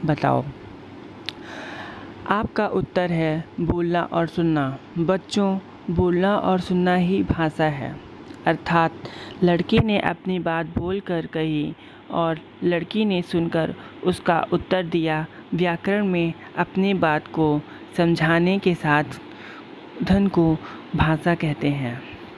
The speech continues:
अपनी बात को समझाने और दूसरों की बात को समझने का साधन ही भाषा है। अभ्यास के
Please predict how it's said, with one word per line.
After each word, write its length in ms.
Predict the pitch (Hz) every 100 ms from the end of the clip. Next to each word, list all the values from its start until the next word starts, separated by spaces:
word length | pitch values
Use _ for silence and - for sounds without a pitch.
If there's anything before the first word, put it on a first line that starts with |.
| - - - - - - - -
अपनी 360 | 170 180 175
बात 260 | 170 165 170
को 280 | 170 165 160 - -
समझाने 680 | 185 175 170 160 156 165 202
और 320 | 208 175 160 156
दूसरों 500 | 151 175 - 220 220
की 140 | 202
बात 320 | 170 165 165
को 160 | - 170
समझने 680 | 170 170 170 160 175 185 196
का 180 | 170 160
साधन 460 | 156 151 156 175
ही 320 | 170 180 208 - -
भाषा 360 | 151 147 147 151
है। 480 | 156 143 131 131 - - - - - - - - - - - - - - - - - - - - - - - - - - -
अभ्यास 580 | 196 170 180 175 180 -
के 280 | 165 156